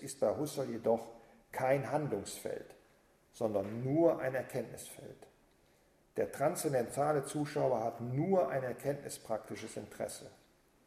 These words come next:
Er will erkennen, wie sich im transzendentalen Leben die Weltperzeption bildet, also wie sich in ihm die Korrelation von Welt und in der Welt verankertem leiblich-sinnlichem Welterfahren und darin fundiertem Denken, Werten und Handeln konstituiert.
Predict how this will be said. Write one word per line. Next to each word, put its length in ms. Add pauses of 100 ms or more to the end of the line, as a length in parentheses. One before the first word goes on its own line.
(220)
Er 140
will 140
erkennen, 680
wie 180
sich 240
im 180
transzendentalen 1000
Leben 320
die 140
Weltperzeption 1040
bildet, 420 (360)
also 360
wie 160
sich 220
in 180
ihm 200
die 140
Korrelation 800
von 280
Welt 300
und 160
in 100
der 200
Welt 240
verankertem 680
leiblich-sinnlichem 1000
Welterfahren 920 (480)
und 240
darin 440 (600)
fundiertem 640
Denken, 440
Werten 360
und 220
Handeln 480
konstituiert. 880